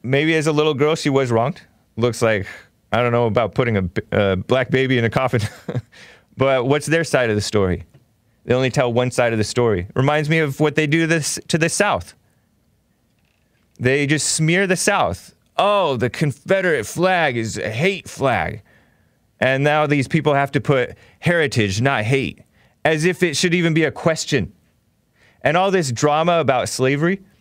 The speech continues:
slavery was not in itself a sin. Juneteenth was a disgrace this year. I had never really known what it was about until I, like,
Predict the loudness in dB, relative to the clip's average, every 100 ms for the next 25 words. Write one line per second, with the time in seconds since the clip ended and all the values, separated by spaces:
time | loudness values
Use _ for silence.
0 | _ _ _ _ _ _ -20 -6 0 0
1 | 2 0 0 -4 _ -4 -2 2 2 2
2 | -2 -8 _ _ -2 0 0 0 0 -2
3 | -14 _ _ _ _ _ _ -4 0 0
4 | 0 -2 -10 -12 -2 0 0 0 0 0
5 | 0 0 2 0 -2 -2 -2 0 0 0
6 | 0 0 2 0 0 -6 _ _ _ _
7 | _ _ 0 2 2 2 2 2 0 2
8 | 2 2 2 2 2 2 2 2 2 0
9 | 0 0 2 0 -4 -12 _ _ _ _
10 | _ _ _ _ _ _ -10 -2 2 2
11 | 2 2